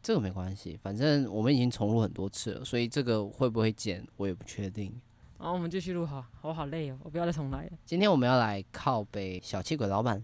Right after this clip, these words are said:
Speaker 2: 没错，今天我想要跟你下战帖。
Speaker 1: 下战帖？
Speaker 2: 对。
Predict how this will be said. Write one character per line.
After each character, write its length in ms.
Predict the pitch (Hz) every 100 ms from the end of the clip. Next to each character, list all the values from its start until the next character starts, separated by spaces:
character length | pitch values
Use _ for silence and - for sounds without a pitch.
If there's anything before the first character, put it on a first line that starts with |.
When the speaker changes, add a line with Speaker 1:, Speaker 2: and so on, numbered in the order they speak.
| -
Speaker 2:
没 140 | 151 165
错， 300 | - 226 - -
今 140 | 220 233
天 140 | 233
我 100 | 190
想 160 | 185 160
要 160 | 165
跟 160 | 165 180
你 60 | 156
下 160 | 160
战 180 | 156 156
帖。 180 | 156 - - - - -
Speaker 1:
下 280 | - - 170 - -
战 240 | 135 110 104
帖？ 180 | - - -
Speaker 2:
对。 280 | 160 143